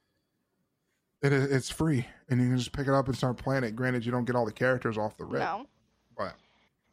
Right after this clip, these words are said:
Speaker 1: it is free, and you do get to just, like, mess around on it. It's not hard to pick up and play. That's probably why I enjoyed it, 'cause I don't like fighting.
Speaker 2: Yeah, you typically don't lean towards fighting games, but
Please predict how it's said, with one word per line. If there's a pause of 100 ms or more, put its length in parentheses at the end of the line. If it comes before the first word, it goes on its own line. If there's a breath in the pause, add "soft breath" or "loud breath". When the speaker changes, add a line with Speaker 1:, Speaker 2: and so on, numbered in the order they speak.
(160)
Speaker 1:
it
is
free,
and
you
do
get
to
just,
like, (100)
mess
around
on
it.
It's
not
hard
to
pick
up
and
play.
That's
probably
why
I
enjoyed
it,
'cause
I
don't
like
fighting. (1200)
Speaker 2:
Yeah, (220)
you
typically
don't
lean
towards
fighting
games,
but